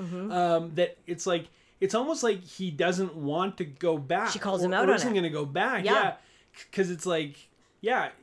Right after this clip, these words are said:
Speaker 2: his, he could go back and his wife would still be there, but he, it's almost like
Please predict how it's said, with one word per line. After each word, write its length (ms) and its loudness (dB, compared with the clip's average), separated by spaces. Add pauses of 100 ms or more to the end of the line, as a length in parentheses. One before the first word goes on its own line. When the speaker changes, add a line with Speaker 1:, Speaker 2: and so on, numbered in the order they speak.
(260)
Speaker 2:
his, 580 -2
he 200 -6
could 220 -4
go 120 6
back 300 0
and 100 -2
his 140 -2
wife 220 0
would 120 -6
still 180 -2
be 100 0
there, 200 2
but 120 -2
he, 100 -6 (100)
it's 160 0
almost 480 -2
like 300 -2